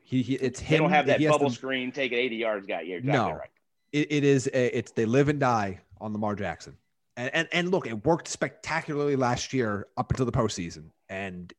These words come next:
Speaker 1: it hasn't worked to that level since. And it's, look, and, and the reality is, is we look at this team and they had their two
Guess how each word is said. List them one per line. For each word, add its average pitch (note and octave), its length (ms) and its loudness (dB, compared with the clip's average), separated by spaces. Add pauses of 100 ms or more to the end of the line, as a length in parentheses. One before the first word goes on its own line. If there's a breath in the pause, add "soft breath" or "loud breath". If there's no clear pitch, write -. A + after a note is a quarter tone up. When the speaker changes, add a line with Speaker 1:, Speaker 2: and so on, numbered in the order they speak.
(120)
Speaker 1:
it A2+ 100 -4
hasn't B2 360 -2
worked A#2+ 340 0 (400)
to D#3 80 -4
that A#2+ 240 0
level A#2 440 2
since. G#2+ 380 -2
And A2+ 100 -4
it's, B2+ 180 -8 (500 loud breath)
look, B3 180 0
and, D3 140 0
and D#3 240 -6
the E3 100 -2
reality F3 520 2
is, C#3 180 -4
is B2+ 340 -4
we C3+ 100 0
look E3+ 220 2
at F3+ 80 -4
this G#3+ 180 -4
team A2 400 -2 (220)
and A#2+ 320 -4 (140)
they A2+ 180 -2
had C3+ 320 -2
their B2 160 4
two G#3 540 2